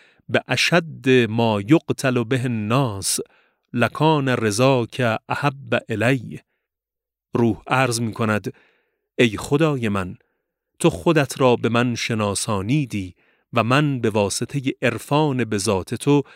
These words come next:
از جمیع آفریدگانت بی نیاز شدم. سوگند به مقام عزت و جلالت، اگر رضای تو در آن باشد که من پاره پاره گردم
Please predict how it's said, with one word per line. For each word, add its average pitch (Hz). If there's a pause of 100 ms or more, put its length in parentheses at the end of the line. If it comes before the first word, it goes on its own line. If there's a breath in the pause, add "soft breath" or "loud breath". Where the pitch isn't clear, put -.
(280 soft breath)
از 107
جمیع 131
آفریدگانت 117
بی 110
نیاز 107
شدم. 95 (800)
سوگند 120
به 110
مقام 110 (120)
عزت 113
و 120
جلالت، 117 (400 soft breath)
اگر 117
رضای 113
تو -
در 139
آن 123
باشد 110
که 127
من 139 (360 soft breath)
پاره 117
پاره 113
گردم 110